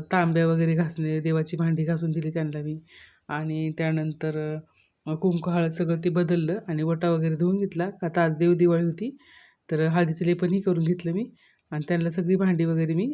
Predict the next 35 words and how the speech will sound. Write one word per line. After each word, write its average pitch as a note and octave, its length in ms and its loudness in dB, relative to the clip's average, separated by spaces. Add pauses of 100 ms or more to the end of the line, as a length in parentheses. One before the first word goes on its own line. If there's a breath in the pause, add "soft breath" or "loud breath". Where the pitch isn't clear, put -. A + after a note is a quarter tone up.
स्वच्छ F#3 300 -2
पितांबरी E3+ 680 0
घासून E3+ 340 -4
दिली E3+ 180 2
होती, E3 200 -2
कलश E3 340 0
वगैरे. E3 300 -2 (640 soft breath)
आणि, D3+ 360 -2 (340)
अ, D#3 200 -6
स्वामींचे E3 420 -2
कपडे E3 280 -2
वगैरे D#3+ 240 -2
छान D#3+ 260 -2
असे D#3 140 -4
नवीन, D#3+ 380 -2
म्हणजे D#3 420 -6
नवीन E3+ 280 0
म्हणजे F3 160 0
धुतलेलीच F3+ 400 2
घातली F#3+ 280 -2
ती, A3+ 240 -8 (460 loud breath)
पण E3 80 -2 (100)
छान E3+ 140 2
अशी E3 200 -4
घा-, D#3 580 -2
अ, D3 260 -6
घातली E3 260 -2
होती E3 140 -4
आणि D#3 260 -2 (460 loud breath)
हळदीचं E3+ 320 2
लेपनही F3+ 380 2
करून F3+ 220 2
घेतलं E3+ 280 0
होतं D#3+ 160 -2
मी. A#3 200 -2